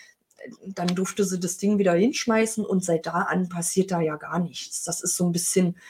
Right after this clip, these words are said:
außer dass sie immer am Rand steht und versucht dann irgendwie Leute von irgendwas abzuhalten. So. Äh, ja, das, äh,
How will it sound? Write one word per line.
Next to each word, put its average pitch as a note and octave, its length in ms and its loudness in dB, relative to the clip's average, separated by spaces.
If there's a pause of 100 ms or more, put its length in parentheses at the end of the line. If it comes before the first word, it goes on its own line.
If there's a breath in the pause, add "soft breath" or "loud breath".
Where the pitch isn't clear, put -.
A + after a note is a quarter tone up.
außer F3 240 6
dass F3 160 4
sie F#3+ 80 4
immer F3 200 8
am D#3 160 4
Rand E3+ 240 0
steht F3+ 340 0
und E3+ 140 -2
versucht F3 380 -2
dann E3 120 2
irgendwie E3 640 0 (300 loud breath)
Leute E3+ 260 6
von E3+ 180 0
irgendwas D#3+ 300 0
abzuhalten. - 640 -6 (220)
So. - 220 -8 (920 loud breath)
Äh, E3+ 140 6 (240)
ja, D3 260 -2 (180)
das, F3 200 0
äh, - 140 -4